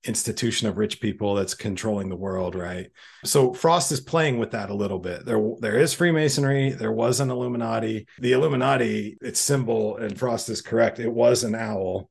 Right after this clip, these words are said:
The seal of the Bavarian Illuminati was, was an owl. So he's running with that. He's running with the owls at Bohemian Grove.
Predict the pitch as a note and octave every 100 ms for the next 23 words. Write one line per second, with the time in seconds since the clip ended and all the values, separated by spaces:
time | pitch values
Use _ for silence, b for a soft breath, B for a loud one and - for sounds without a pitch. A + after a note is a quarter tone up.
0 | - G#2+ - C#3 B2+ A#2 G#2+ G#2 G#2+ A2+
1 | A2+ A2 G#2+ G#2+ G#2+ G#2+ G2+ G#2+ G2+ -
2 | - A2+ G#2 A2+ A2 A2 A2 G#2+ A2 A2+
3 | A2 A#2 C3 C3 B2 A#2 C3 C3 C3 A2
4 | G#2 A#2 A2+ A2+ A2 A#2+ A#2 A2+ A#2 A2+
5 | A2 A#2 G#2+ - G#2+ B2 A2+ A2 G2+ A2+
6 | A2 G#2 G2+ -